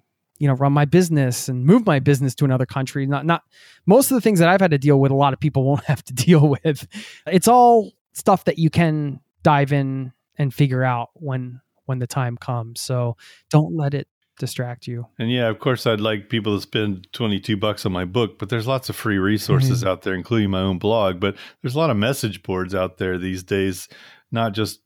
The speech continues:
Speaker 2: you know, the old school message boards on websites, but there are also loads and loads of Facebook groups. And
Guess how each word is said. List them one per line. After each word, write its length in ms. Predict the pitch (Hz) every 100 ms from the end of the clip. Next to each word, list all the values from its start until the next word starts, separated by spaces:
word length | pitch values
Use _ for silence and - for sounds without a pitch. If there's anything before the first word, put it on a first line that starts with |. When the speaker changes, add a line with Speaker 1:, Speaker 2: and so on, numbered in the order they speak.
| _ -
Speaker 2:
you 140 | 123
know, 140 | 101 92
the 160 | 92
old 220 | 95 101
school 320 | 98 - 101 95
message 420 | 95 - 95 -
boards 360 | 107 101 92 -
on 160 | 90
websites, 520 | 95 107 - 95 87 -
but 160 | 92 -
there 240 | 95 92
are 60 | 92
also 400 | 101 - 92 90
loads 400 | 95 131 117 92
and 120 | 92
loads 260 | 104 95
of 100 | 85
Facebook 500 | - 101 98 - 90
groups. 400 | 95 90 90 -
And 160 | 90 90